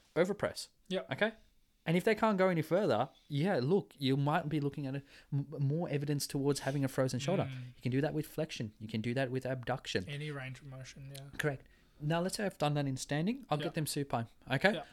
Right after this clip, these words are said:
Speaker 1: I'll test the same thing in, um, in supine just to get rid of that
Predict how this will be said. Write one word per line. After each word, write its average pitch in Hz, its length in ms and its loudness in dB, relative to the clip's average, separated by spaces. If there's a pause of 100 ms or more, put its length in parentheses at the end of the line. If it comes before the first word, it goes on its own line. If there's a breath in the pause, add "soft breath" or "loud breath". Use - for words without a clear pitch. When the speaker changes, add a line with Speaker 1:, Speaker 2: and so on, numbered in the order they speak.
(100)
Speaker 1:
I'll 151 80 0
test - 240 -4
the 156 80 -2
same 143 280 -2
thing 143 400 -4
in, 135 380 0 (220)
um, 131 300 0
in 131 140 0
supine 123 380 0
just 165 220 -2
to 202 80 0
get 151 260 2
rid 131 140 2
of 131 140 0
that 131 280 4